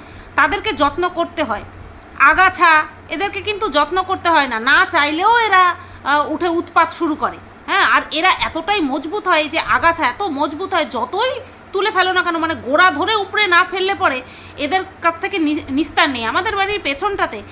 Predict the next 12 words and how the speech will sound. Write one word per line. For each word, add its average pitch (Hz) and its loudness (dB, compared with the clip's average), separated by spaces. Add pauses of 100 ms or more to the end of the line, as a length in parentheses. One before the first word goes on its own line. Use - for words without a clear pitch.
(380)
বা 262 4
সামনে 320 -2
এই 339 -2
বর্ষার 262 0 (400)
কিছু 359 -2
জল 277 4
পেয়ে, 285 0
তাও 247 0
তো - -2
বর্ষা 277 -2
শুরুই 392 0
হয়নি 247 -2